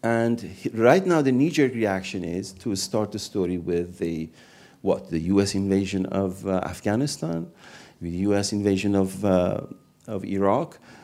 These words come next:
with the events of nine eleven, uh, et cetera, et cetera. Uh, and in each one of them that you start, there is a certain element of insight that you begin. If you start the narrative from nine eleven, if you start the narrative from, uh,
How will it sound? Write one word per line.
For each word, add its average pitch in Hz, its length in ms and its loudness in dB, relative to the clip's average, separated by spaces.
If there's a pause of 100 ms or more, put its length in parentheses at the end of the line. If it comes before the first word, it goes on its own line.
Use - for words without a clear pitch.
(100)
with 85 140 -2
the 87 100 4
events 104 360 2
of 104 100 0
nine 101 260 4
eleven, 143 640 2 (200)
uh, 95 500 2 (480)
et 92 240 -8
cetera, 92 300 -2
et 82 80 -6
cetera. - 340 -8 (960)
Uh, 131 420 12 (120)
and 143 400 10
in 143 340 6
each 190 320 2
one 190 240 6
of 185 180 2
them 120 160 6
that 95 200 4
you 85 100 -4
start, 120 400 2
there 139 120 2
is 117 100 4
a 117 60 0
certain 110 400 0
element 101 320 2
of 117 80 4
insight 170 520 8
that 98 260 -4
you - 60 -2
begin. 87 320 -4
If 95 220 0
you 104 60 0
start 101 340 2
the 107 60 0
narrative 90 460 -2
from 92 160 -4
nine 87 200 -4
eleven, 90 480 -2
if 80 180 -10
you 95 60 -4
start 95 300 -2
the 104 80 -4
narrative 90 480 -2
from, 85 520 -2
uh, 90 460 -6